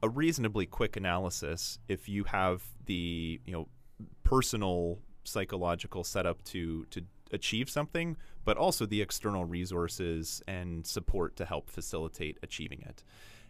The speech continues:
And a lot of that does look at your lifestyle factors. So for people who are busy working and, you know, we know that, like, the single biggest factor that everyone cites for not doing things is not having enough time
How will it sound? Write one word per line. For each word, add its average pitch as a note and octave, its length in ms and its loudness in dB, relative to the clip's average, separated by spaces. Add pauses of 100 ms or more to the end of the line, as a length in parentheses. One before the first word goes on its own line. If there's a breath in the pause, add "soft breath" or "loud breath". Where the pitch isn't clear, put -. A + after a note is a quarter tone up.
And F#2 480 0
a F2+ 60 -2
lot A#2 200 6
of A2+ 60 0
that G#2 260 4
does G#2+ 280 6
look G#2+ 180 2
at - 80 -2
your E2+ 140 -2
lifestyle E2+ 520 2
factors. - 720 -2 (420 loud breath)
So F#2 160 0
for - 140 -8
people G2+ 340 0
who F#2+ 540 4
are E2 120 -4
busy G#2 840 4
working G2 560 2
and, F2 340 0
you - 80 -4
know, F2+ 80 2
we A#2+ 140 0
know A2 180 2
that, - 100 -6
like, A2 140 0
the A#2 80 0
single A#2+ 300 0
biggest G#2 280 0
factor F2+ 360 0
that F2+ 160 0
everyone F#2 320 0
cites F#2 580 0
for F#2+ 160 -2
not F#2+ 300 0
doing A2 260 0
things E2+ 540 -4
is G#2+ 100 -6
not A2 160 4
having A#2 220 0
enough C3 200 0
time B2+ 460 -2